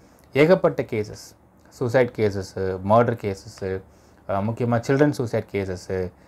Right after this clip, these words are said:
அஹ், and, அஹ், அன்னபூர்ணி அப்படிங்கிற அந்த சாமியார் கேஸு,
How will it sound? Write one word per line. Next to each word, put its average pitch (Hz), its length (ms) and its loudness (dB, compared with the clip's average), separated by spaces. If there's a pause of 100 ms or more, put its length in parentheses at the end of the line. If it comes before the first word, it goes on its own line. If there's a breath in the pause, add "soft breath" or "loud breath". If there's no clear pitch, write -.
(220 soft breath)
அஹ், 101 480 2
and, 147 340 4 (280)
அஹ், 95 540 -2
அன்னபூர்ணி 139 600 2
அப்படிங்கிற 107 340 -2
அந்த 101 180 0
சாமியார் 113 380 0
கேஸு, 95 500 -6